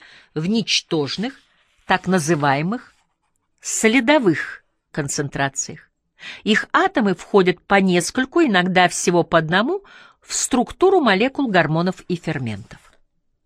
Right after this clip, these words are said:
которые сами действуют, можно сказать, поштучно,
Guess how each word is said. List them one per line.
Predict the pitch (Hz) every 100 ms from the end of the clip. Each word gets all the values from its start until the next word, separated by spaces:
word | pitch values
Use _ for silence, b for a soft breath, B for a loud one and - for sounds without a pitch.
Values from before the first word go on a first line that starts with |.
| _ _ _ _ _ _ _ _ _ _ -
которые | 156 - 151
сами | 147 156 147
действуют, | 143 165 269 - 139 123
можно | 139 127 135
сказать, | - 135 127 120
поштучно, | - 214 - - - - 147